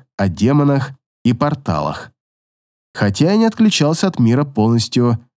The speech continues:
мониторя окружающую обстановку. Мало ли, вдруг нечто подобное случится еще раз.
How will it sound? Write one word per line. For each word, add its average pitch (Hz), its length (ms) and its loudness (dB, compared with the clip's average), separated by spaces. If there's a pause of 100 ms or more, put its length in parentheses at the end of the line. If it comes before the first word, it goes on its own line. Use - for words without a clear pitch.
мониторя 127 540 2
окружающую 110 1000 0 (120)
обстановку. 98 840 -4 (760)
Мало 123 360 0
ли, 107 140 0
вдруг 147 360 -2
нечто 147 300 0
подобное 139 420 0
случится 127 460 0
еще 156 340 2
раз. - 280 -6